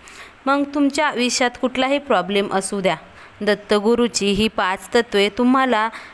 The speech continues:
नक्कीच त्या प्रॉब्लेममधून सोल्युशन देतील. जीवन म्हणजे काय?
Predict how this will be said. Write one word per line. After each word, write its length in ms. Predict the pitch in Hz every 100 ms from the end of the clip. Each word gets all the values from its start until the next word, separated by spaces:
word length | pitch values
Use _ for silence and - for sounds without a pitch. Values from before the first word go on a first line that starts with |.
| -
नक्कीच 560 | 254 254 - 320 320 - 277
त्या 200 | 247 285 - -
प्रॉब्लेममधून 800 | 226 208 214 233 254 247 196 240
सोल्युशन 600 | - 208 190 202 196 196
देतील. 340 | 185 - 165 160 - - 240
जीवन 320 | 247 302 339
म्हणजे 360 | 311 311 269 254
काय? 220 | 220 175